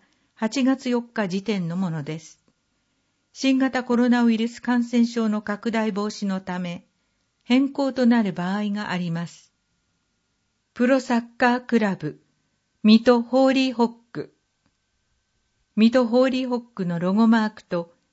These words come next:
二次元コードがあります。順位、ジェイツーリーグ二十二チーム中十一位。九勝三分け十一敗。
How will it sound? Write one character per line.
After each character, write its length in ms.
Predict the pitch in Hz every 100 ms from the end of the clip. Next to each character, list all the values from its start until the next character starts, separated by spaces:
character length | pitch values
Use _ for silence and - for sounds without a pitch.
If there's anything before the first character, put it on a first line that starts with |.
| _
二 120 | 202 214
次 140 | 262
元 240 | 262 254
コ 200 | 240 247
ー 60 | 208
ド 140 | 180
が 140 | 185 190
あ 60 |
り 140 | 170 165
ま 160 | 160
す。 220 | 185 - _ _ _ _ _ _ _ _ _ _ _ _ 185
順 340 | 196 269 226
位、 200 | 156 - _ _ _ _ _ _ 175
ジ 120 | 226
ェ 100 | 262 262
イ 20 |
ツ 120 | 254
ー 100 | 254
リ 220 | 240 220
ー 80 | 175
グ 240 | 170 170 _ _ _ -
二 180 | 247
十 220 | 247 240 196
二 180 | 180
チ 220 | 180 226 220
ー 20 |
ム 140 | 208
中 400 | 196 196 185 185 - -
十 240 | 208 233
一 260 | 240 233 - 214
位。 180 | 151 - _ _ _ _ _ _ _ _ _ _
九 200 | - 269
勝 280 | 254 - 240
三 300 | 240 226 220
分 100 | 208
け 180 | 208 202
十 220 | 185 190
一 160 | 214 - _ -
敗。 240 | 147 147